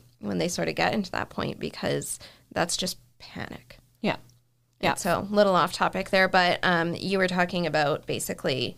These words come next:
Speaker 1: not bringing your dog to these events because they could get scared and run.
Speaker 2: Yeah, exactly. And it, a lot of times, again, we want them to be social. We want them to be a part of the bonfire and the whole experience. But,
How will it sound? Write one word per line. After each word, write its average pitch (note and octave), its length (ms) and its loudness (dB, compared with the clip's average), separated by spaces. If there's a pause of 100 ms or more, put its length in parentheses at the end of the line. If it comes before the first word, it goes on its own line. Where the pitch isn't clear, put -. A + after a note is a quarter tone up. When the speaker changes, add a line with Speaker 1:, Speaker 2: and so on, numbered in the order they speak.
Speaker 1:
not F#3 320 0
bringing F3+ 260 -2
your - 120 -2
dog - 280 -2
to F#3 100 -2
these E3+ 180 0
events F3+ 320 2
because G3 260 -2
they A3 80 2
could B3 220 -2
get - 140 -4
scared - 200 0
and - 120 -4
run. - 100 2
Speaker 2:
Yeah, - 160 4 (100)
exactly. A#3+ 560 2
And F#3+ 300 4
it, - 220 2 (200)
a A3 60 8
lot A3 240 8
of G#3+ 80 2
times, G#3 260 4
again, G3 500 4
we F#3 140 8
want F3 220 6
them F3 160 4
to G3 100 -2
be F3 140 0
social. F3+ 500 4
We G3 140 6
want E3+ 220 4
them F3 200 4
to F3+ 140 0
be D#3+ 240 2
a D#3 40 2
part F3 220 0
of E3+ 140 0
the E3+ 100 2
bonfire E3 800 2
and D#3+ 200 2
the E3+ 100 2
whole - 180 2
experience. G3+ 720 2
But, F#3 300 2